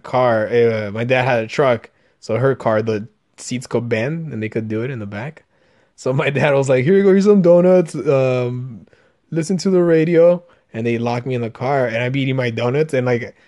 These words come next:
I was young. I didn't know what was going on, but now I know. And I'd see 'em, they go to the car in the front, and I could see 'em in the back, like,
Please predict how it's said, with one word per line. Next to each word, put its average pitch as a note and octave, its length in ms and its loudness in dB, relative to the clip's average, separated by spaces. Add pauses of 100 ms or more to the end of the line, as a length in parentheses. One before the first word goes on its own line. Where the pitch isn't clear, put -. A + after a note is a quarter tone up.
(120)
I A#3 160 -2
was G#3 220 4
young. E3 300 4
I E3+ 40 4
didn't A#3 120 2
know A3 80 4
what F#3 60 4
was E3+ 80 -2
going D3+ 200 4
on, E3 140 2
but C#3 120 2
now C#3+ 140 0
I E3+ 100 2
know. C#3+ 420 0 (420)
And C3 180 -4
I'd C#3 180 -2
see D#3 200 0
'em, D3+ 80 2
they C#3+ 100 2
go C#3 80 4
to C#3 60 4
the B2+ 100 0
car C3+ 300 -2
in C#3 80 -2
the A#2+ 100 -4
front, D3+ 320 -4
and A#2 140 -4
I A#2+ 60 -2
could B2 180 -6
see C3+ 100 -6
'em B2+ 140 -4
in B2 80 -6
the A#2 80 -6
back, A2 260 -6
like, G2+ 220 -8